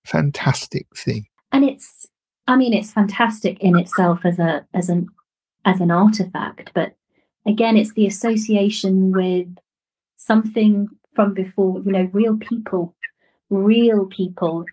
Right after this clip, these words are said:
Speaker 2: and, um, the person who, who, who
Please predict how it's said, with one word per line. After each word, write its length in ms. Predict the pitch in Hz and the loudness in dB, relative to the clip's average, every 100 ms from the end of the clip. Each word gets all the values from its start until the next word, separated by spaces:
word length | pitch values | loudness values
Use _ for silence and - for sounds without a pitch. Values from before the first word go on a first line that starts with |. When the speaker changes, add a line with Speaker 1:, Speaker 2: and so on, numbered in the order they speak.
| - | -4
Speaker 2:
and, 560 | 190 190 185 180 180 180 | 2 2 2 -2 -4 -2
um, 560 | 185 185 185 180 175 180 _ _ _ _ _ - | 2 4 2 0 -4 -10 _ _ _ _ _ -4
the 80 | |
person 420 | 214 226 220 214 185 | -2 2 0 0 -2
who, 300 | 180 180 180 - | -2 -4 -8 -6
who, 180 | 170 - _ _ - | -6 -6 _ _ -12
who 120 | 175 | -12